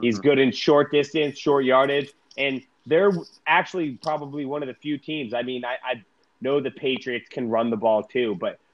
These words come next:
Speaker 1: they're a team that's designed solely to run the ball, and
Speaker 2: Mm-hmm.
Speaker 1: that's how their offense is predicated. And it, it'll be, it'll be good to see how it's gonna turn out in, in the future, because
Speaker 2: Definitely.
Speaker 1: obviously,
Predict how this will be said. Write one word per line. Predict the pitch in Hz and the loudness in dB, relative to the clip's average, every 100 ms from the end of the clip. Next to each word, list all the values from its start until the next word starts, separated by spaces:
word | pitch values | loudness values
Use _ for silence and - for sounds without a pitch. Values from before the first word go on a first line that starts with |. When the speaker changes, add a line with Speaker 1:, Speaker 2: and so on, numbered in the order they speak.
| _ | _
Speaker 1:
they're | 139 | 0
a | 151 | 0
team | - 170 160 | 2 2 4
that's | 147 139 | 2 2
designed | 135 117 139 135 110 | -2 2 4 2 -2
solely | - 147 143 143 117 98 - | -6 0 2 2 0 -4 -8
to | - | -8
run | 107 110 104 | -4 -2 -2
the | 101 | -4
ball, | 101 104 90 - _ | 0 0 0 -6 _
and | 131 | -6
Speaker 2:
Mm-hmm. | 113 | -2
Speaker 1:
that's | 123 120 | -2 0
how | 127 | 0
their | 113 | 2
offense | 120 123 120 110 | 0 0 -2 -10
is | 107 | -12
predicated. | - 123 117 110 98 101 | -6 -6 -4 -8 -8 -10
And | 113 | -6
it, | 151 160 | -6 -4
it'll | 165 170 | 2 2
be, | 160 165 160 - _ - | 2 2 0 -4 _ 0
it'll | 151 | 2
be | 156 165 147 | 4 4 2
good | 104 127 156 | 2 0 0
to | 135 | -2
see | - 151 156 | -6 -2 0
how | 123 127 | 4 4
it's | 120 - | 2 -2
gonna | 127 113 | -6 -4
turn | 127 120 | -4 -4
out | 123 127 - | -2 -4 -6
in, | 117 110 104 92 _ | -10 -10 -12 -16 _
in | 117 110 | -10 -10
the | |
future, | - 123 117 98 - _ _ | -4 -4 -2 -6 -6 _ _
because | 131 - 139 117 | 2 4 4 2
Speaker 2:
Definitely. | 139 | 4
Speaker 1:
obviously, | 156 156 156 - 156 151 147 | 4 2 -2 -4 -4 -4 -4